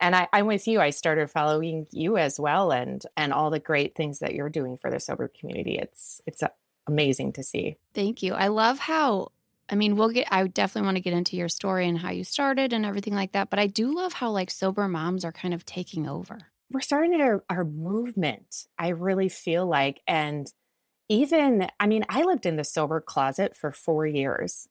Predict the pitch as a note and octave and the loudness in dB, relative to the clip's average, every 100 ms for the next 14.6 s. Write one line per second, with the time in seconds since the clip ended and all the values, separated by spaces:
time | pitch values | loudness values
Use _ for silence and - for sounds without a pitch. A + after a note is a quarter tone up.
0 | - E3 E3 E3 - - E3+ A3+ G3+ G3+ | -6 -2 0 -2 -4 -4 -4 -2 -2 0
1 | G3+ G3 - C#3 C3 - - F3+ F#3+ F#3 | -2 -4 -6 -6 -6 -8 -4 0 2 2
2 | F#3 F#3 F#3 F#3 _ _ F#3 G#3+ - B3 | 2 4 2 -2 _ _ 0 2 0 -2
3 | - - E3+ E3 E3 - D#3 D3 D3 D#3 | -4 -2 2 2 2 -2 -2 0 0 0
4 | D#3 C#3 C3+ C3+ - C#3 C3+ F3 D4+ - | 2 2 2 -2 -4 0 2 2 2 0
5 | _ - D3+ C#3+ C3+ C3 C3+ - C#3+ C#3 | _ -6 -2 0 0 -2 -4 -2 -2 0
6 | C#3+ D#3 - G3 F#3+ F3+ D#3+ C#3+ C#3+ - | -2 -4 -2 -2 -2 -2 2 4 2 0
7 | C3+ C3+ D3 F#3+ - - E3 - E3 D#3 | -2 -4 -4 -8 -8 -4 -4 -2 -4 -4
8 | - _ D#3+ D#3+ - C#3+ B2 C#3 D#3+ - | -8 _ -2 -2 -2 -4 -4 -4 -6 -6
9 | C#3+ - B2+ - D3+ E3 _ _ E3+ D#3 | -6 -2 -2 0 -4 -4 _ _ -2 -2
10 | D#3 - D3 C#3 - C#3+ - F3 D#3+ D3+ | -2 0 0 0 -2 -4 -4 -4 -2 -4
11 | D3 C#3+ C3 C3+ - C#3 C3+ G#3 G#3+ - | -4 -2 0 -2 -4 -4 -2 -4 -6 -14
12 | _ - G3+ G#3+ G#3 G#3 - - A3 B3 | _ 0 4 4 4 2 -2 -2 2 4
13 | B3 G#3+ G#3+ B3 B3+ A3 F#3 - - - | 4 6 4 6 4 2 0 -4 -10 -10
14 | - F#3+ - - - | -4 -4 -4 -10 -14